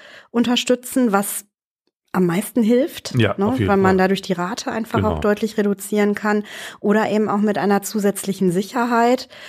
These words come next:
Speaker 1: um die Zinsen einfach
Speaker 2: Mhm.
Speaker 1: noch mal zu reduzieren und dadurch dann auch noch ein
Speaker 2: Ja.
Speaker 1: bisschen was in der monatlichen Belastung zumindest zu sparen.
Speaker 2: Auf jeden Fall. Also richtig, wie du sagst, ich hab das auch. Also das ist nicht immer so,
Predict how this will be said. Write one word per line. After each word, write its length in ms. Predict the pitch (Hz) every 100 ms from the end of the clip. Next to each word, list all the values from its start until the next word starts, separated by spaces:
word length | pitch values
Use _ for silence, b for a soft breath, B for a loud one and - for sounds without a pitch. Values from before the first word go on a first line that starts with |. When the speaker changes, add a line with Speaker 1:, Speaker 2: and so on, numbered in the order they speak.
| B B _
Speaker 1:
um 720 | 233 220 220 214 214 214 208
die 140 | 214 220
Zinsen 460 | 254 254 214 190
einfach 280 | - 175 185
Speaker 2:
Mhm. 60 | 175
Speaker 1:
noch 120 | 175
mal 300 | 170 170 170
zu 140 | -
reduzieren 540 | 180 180 180 - 190 202
und 100 | 196
dadurch 260 | 208 214
dann 200 | 190 175
auch 120 | 175
noch 240 | 175 165 -
ein 140 | 180 196
Speaker 2:
Ja. 60 |
Speaker 1:
bisschen 220 | 190 202 180
was 160 | 170
in 120 | 131
der 80 | 160
monatlichen 540 | 165 165 160 170 185 170
Belastung 420 | 165 165 180 165
zumindest 520 | - 160 156 160 -
zu 120 | -
sparen. 500 | - - 92 92 - - _ _
Speaker 2:
Auf 200 | 113 104
jeden 240 | 92 87
Fall. 360 | - 98 87 80 _ B B B B
Also 400 | 127 131 - - - - - -
richtig, 280 | 131 135 101
wie 20 |
du 80 | 92
sagst, 220 | 90 95
ich 60 | 101
hab 80 | 104
das 120 | 104
auch. 320 | 110 98 80
Also 220 | - 98
das 120 | 110 147
ist 140 | 147
nicht 160 | 143 135
immer 160 | 135
so, 240 | 120 123